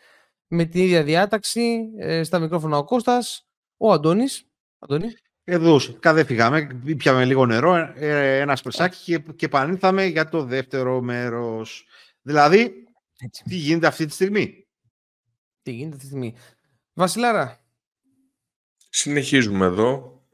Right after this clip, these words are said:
Speaker 3: Απόγε-, απο-, μεσημεράκι βασικά Σαββάτου, για να δώσουμε και ένα χρονικό
Speaker 1: Έτσι.
Speaker 3: προσδιορισμό στους ακροατές μας. Ε, να δούμε πού βρισκόμαστε.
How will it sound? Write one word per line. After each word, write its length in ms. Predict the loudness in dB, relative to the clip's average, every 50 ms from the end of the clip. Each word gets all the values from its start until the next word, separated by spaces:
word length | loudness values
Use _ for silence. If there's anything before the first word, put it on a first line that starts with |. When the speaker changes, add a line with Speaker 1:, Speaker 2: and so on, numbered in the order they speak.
| _ _
Speaker 3:
Απόγε-, 540 | _ -6 -4 0 0 0 0 0 -4 -8 -8 -8
απο-, 240 | -10 -10 -10 -12 -16
μεσημεράκι 840 | -10 -6 -4 -2 -2 -2 -2 -6 -4 -2 2 4 4 4 2 0 -4
βασικά 320 | -6 -4 -4 -4 -2 -2 -4
Σαββάτου, 580 | -2 -2 -2 -2 -2 -2 -4 -6 -16 -16 -16 _
για 140 | -12 -10 -8
να 80 | -8
δώσουμε 320 | -8 -8 -10 -10 -10 -14 -12
και 100 | -10 -10
ένα 100 | -10 -10
χρονικό 340 | -10 -14 -14 -12 -10 -10 -10
Speaker 1:
Έτσι. 120 | -10 -10
Speaker 3:
προσδιορισμό 500 | -12 -12 -10 -12 -12 -12 -12 -14 -14 -14
στους 260 | -14 _ -10 -8 -8
ακροατές 560 | -8 -10 -10 -12 -12 -12 -12 -12 -12 -12 -12
μας. 320 | -12 -14 -14 -14 -14 -18 _ _ _ _ _ _ _ _ _ _ _ _ _ _ _ _
Ε, 460 | -12 -8 -6 -6 -6 -6 -6 -8 -6
να 140 | -6 -6 -4
δούμε 260 | -4 -2 0 0 0
πού 240 | 0 4 4 4 4
βρισκόμαστε. 920 | 4 2 -2 -2 0 2 0 0 0 -2 -6 -6 -4 -4 -6 -6 -8 -14